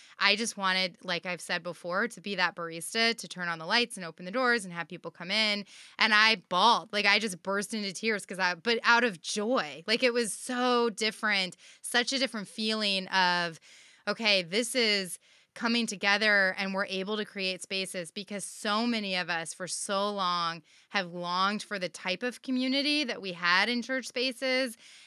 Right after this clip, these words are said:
And we're, we've been kind of wandering around looking for that and not having a place that pulls us together in this way that centers and celebrates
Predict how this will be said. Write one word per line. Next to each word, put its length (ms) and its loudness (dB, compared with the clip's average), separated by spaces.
And 500 2
we're, 320 -4
we've 220 -6
been 340 2
kind 340 -2
of 140 -4
wandering 560 2
around 520 0
looking 360 -4
for 160 -2
that 260 4
and 240 -6
not 240 6
having 320 -2
a 80 -4
place 300 -6
that 260 -4
pulls 320 -6
us 100 -6
together 460 -4
in 160 -2
this 220 -4
way 540 0
that 560 2
centers 360 -2
and 120 -6
celebrates 680 -4